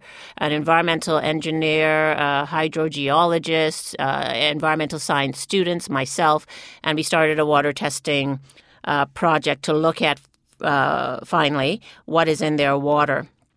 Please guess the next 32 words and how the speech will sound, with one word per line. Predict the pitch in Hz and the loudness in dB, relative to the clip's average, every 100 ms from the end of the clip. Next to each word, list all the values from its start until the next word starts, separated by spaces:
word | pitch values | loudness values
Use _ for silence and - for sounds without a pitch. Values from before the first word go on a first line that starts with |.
| _ - - | _ -18 -12
Um, | 147 147 151 | -6 -6 -2
to | |
identify | 151 156 160 160 - 156 143 | 0 0 0 -2 0 2 2
contaminants | 143 151 - 139 139 135 | 0 -2 0 0 0 -4
in | 147 139 | -4 -4
the | 139 | -2
water, | 139 135 151 | -2 -2 -2
and | - 143 | -4 -2
that's | 151 - | -2 -2
kind | - 147 | -4 -2
of | 139 - | -4 -6
ongoing. | 147 143 139 139 143 131 135 - - - - - | -4 -4 -4 -2 -2 -2 -6 -10 -18 -20 -20 -8
Um, | - 147 143 139 143 | 0 2 2 2 0
there's | 156 | 0
some | 170 165 | 0 0
information | 160 160 156 - 147 147 | 0 -2 -2 -2 -2 0
that | 147 147 | 0 0
I | |
was | 143 143 | -2 -4
given | 147 143 143 139 | -4 -4 -4 -2
by | 143 139 | -2 -2
Louise | 143 143 143 143 | -4 -4 -4 -6
just | - 143 - | -6 -8 -6
two | - 147 | -6 -4
days | 143 139 147 | -2 -4 -6
ago | 139 139 | -6 -6
that, | 139 143 143 143 - - - | -4 -4 -4 -6 -12 -16 -10
uh, | - 139 | -6 -4
I | 151 135 | -4 -4
guess, | - 139 139 - | -4 -2 -4 -4
uh, | 143 131 | -4 -2
supports | 139 147 151 143 - | -4 -4 -4 -4 -6